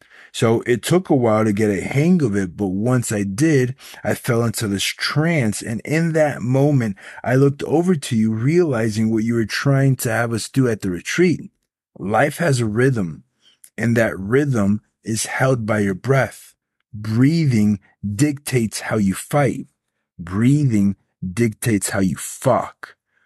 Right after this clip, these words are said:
Breathing dictates how you walk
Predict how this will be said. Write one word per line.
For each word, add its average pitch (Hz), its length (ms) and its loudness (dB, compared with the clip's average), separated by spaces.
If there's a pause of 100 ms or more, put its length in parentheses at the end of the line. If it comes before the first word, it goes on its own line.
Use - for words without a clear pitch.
(120)
Breathing 117 640 0 (420)
dictates 117 600 -2
how - 140 -4
you 98 160 0
walk 101 600 -4